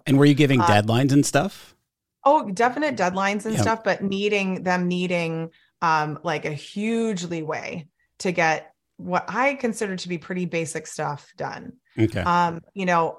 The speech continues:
Speaker 2: kind of come to find out the processes that were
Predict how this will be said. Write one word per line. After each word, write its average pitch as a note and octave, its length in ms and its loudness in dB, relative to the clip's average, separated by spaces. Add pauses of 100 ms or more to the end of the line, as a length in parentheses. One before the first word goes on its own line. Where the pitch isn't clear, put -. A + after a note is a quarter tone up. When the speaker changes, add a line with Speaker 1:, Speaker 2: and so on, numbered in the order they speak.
(120)
Speaker 2:
kind F3 180 -2
of E3+ 140 -2
come G3+ 180 -4
to G3+ 80 -6
find F3+ 360 -2
out E3+ 540 0
the D#3+ 260 -6
processes F#3+ 1000 -4
that F3 280 -4
were D#3+ 320 -6